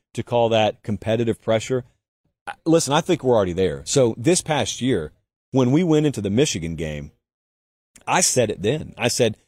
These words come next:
"This is the most important game of his career," because of how uncomfortable, how radically uncomfortable it was about to get afterwards if he lost.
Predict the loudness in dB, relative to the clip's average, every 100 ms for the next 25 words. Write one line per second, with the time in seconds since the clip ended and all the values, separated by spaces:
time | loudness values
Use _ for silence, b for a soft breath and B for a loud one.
0 | _ -2 0 0 0 0 0 -4 0 0
1 | 0 -2 0 0 0 -2 -2 0 0 0
2 | -4 _ _ _ _ 0 0 0 -4 -10
3 | -8 -2 2 2 0 -2 -2 -2 -2 -4
4 | -4 -6 -4 -4 -6 _ 0 0 0 0
5 | 2 2 0 2 2 2 -4 -8 -10 -18
6 | -20 _ 2 2 0 2 0 -2 0 2
7 | 2 0 -4 -4 -4 -6 -2 0 0 -2
8 | -6 -20